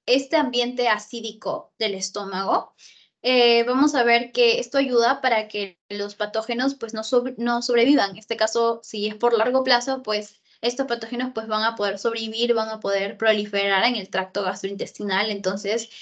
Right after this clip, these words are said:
esto hace de las personas, eh, más susceptibles a la infección por Clostridium difficile, así se llama. Y también aumenta el riesgo de neumonía.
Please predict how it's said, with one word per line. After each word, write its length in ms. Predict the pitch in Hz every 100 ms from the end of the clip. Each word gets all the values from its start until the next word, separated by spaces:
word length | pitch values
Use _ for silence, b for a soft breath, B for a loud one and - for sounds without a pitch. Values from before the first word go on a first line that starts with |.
| B B
esto 280 | 233 226 226
hace 180 | 240 233
de 120 | 226
las 140 | 233
personas, 640 | 247 254 214 220 277 - _ _ _ _
eh, 220 | 196 196 -
más 240 | 240 247 247
susceptibles 840 | 240 208 208 240 233 214 302 320 -
a 220 | 233 220 214
la 600 | 208 202 196 196 196 196
infección 480 | 233 233 269 262 254
por 220 | 277 277
Clostridium 1000 | 240 214 - - 233 208 214 226 233 214
difficile, 720 | 220 208 214 208 - - - _ _ _ - -
así 180 | -
se 140 | - -
llama. 240 | - _ _ B B B B B
Y 280 | 294 320 339
también 340 | 285 254 262
aumenta 380 | 269 247 240 247
el 80 | 233
riesgo 240 | 220 233
de 80 | 226
neumonía. 580 | 226 254 302 302 -